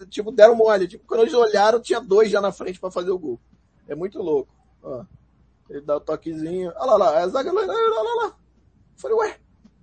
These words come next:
Eu pensei assim, "Cara, tá parado o lance, o juiz parou, alguma coisa?" Não, falou, "Não, gol." Eu falei, "Caramba, é estranho",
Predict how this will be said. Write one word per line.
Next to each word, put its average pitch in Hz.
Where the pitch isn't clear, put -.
Eu -
pensei 427
assim, 190
"Cara, 180
tá 185
parado 170
o 156
lance, 180
o 143
juiz 147
parou, 139
alguma 156
coisa?" 190
Não, 381
falou, -
"Não, 403
gol." 240
Eu -
falei, -
"Caramba, 415
é 196
estranho", 208